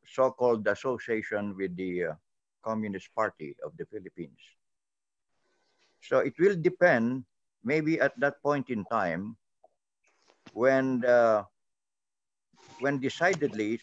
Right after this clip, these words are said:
some way or another, that they are no longer qualified to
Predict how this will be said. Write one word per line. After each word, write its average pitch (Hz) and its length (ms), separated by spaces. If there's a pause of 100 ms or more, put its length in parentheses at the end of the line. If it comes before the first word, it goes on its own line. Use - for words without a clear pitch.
some 143 220
way 131 340
or 104 240
another, 98 500 (480)
that 113 220
they 120 80
are 117 160
no 120 180
longer 117 360 (120)
qualified 110 560 (200)
to 98 280